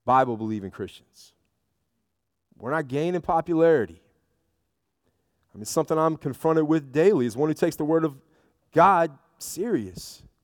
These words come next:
and will unapologetically stand on the word of God in any situation.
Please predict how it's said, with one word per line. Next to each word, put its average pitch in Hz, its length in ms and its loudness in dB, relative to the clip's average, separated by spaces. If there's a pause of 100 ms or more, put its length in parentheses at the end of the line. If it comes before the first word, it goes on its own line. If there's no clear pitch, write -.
(300)
and 135 320 -2
will 160 180 0
unapologetically 190 1400 2
stand 208 440 0
on 190 460 0
the 143 100 -4
word 180 320 2
of 151 120 -6
God 180 460 0 (320)
in 165 240 -6 (120)
any 226 240 0
situation. 180 720 -8